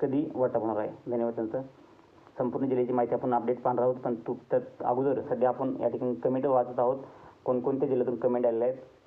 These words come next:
आणि त्या कमेंट वाचून झाल्यानंतर आपण नेक्स्ट व्हिडिओ जो येणार आहे, तो step by step प्रत्येक जिल्ह्याविषयी आपण माहिती, कोणत्या जिल्ह्यात कधी गृहउपयोगी संच मिळणार हे सांगणार आहेतच. ते परभणी जिल्ह्यासाठी आलेलं, पण त्यांचं नाव पण नाही.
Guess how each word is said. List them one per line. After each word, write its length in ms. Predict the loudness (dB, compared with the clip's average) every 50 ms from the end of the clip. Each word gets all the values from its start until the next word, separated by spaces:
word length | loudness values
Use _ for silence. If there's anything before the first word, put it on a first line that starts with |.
| -20 -20 -20 _ _ _ _ -20 -20 -20 -20 -20 -10 -6
आणि 120 | -4 -2 0
त्या 80 | 0
कमेंट 280 | 0 0 0 0 2 2
वाचून 300 | 2 2 2 0 -2 0
झाल्यानंतर 300 | 0 0 0 0 2 0
आपण 180 | 0 0 0
नेक्स्ट 300 | -2 0 -2 -2 -2 -2
व्हिडिओ 280 | -2 0 2 2 2 2
जो 80 | 2 2
येणार 280 | 2 2 0 0 0
आहे, 240 | 0 0 0 -2 -4 -6 -10 -18 -20 -20 -20 -14 _ -4
तो 160 | -4 -2 -4 -6 -12 -16 -2 0
step 140 | 2 2 4
by 100 | 4 2
step 140 | 2 0 0
प्रत्येक 340 | 2 0 0 0 0 -2 -2
जिल्ह्याविषयी 420 | 0 0 2 2 2 2 0 0
आपण 220 | 0 0 0 0 0
माहिती, 400 | 0 0 0 -2 -4 -4 -4 -6 -10 -18 -20 -8 -4
कोणत्या 240 | -2 -2 0 0 0
जिल्ह्यात 240 | 2 2 2 2 2 0 0
कधी 160 | 0 2 2
गृहउपयोगी 440 | 2 2 2 0 0 -2 -2 -4 -2
संच 140 | -2 -2 0
मिळणार 280 | 0 2 2 2 0
हे 200 | 0 -2 -4 -2
सांगणार 320 | -2 0 0 2 0 0 0 0
आहेतच. 420 | 0 0 0 0 0 0 -2 -2 -4 -8 -14 -16 -16 -18 -18 -18 -18 -16 -16 -16 -16 -16 -16 -16 -16 -16 -16 -18 -20 -18 -8 -4 -2
ते 40 | 0
परभणी 400 | 0 2 2 2 2 2 2 2
जिल्ह्यासाठी 440 | 2 2 0 0 0 0 0 2 2
आलेलं, 260 | 4 4 2 2 0
पण 180 | 0 0 0 0
त्यांचं 300 | 0 0 0 0 2 2
नाव 160 | 2 2 2
पण 140 | 0 -2 0
नाही. 220 | 0 0 -2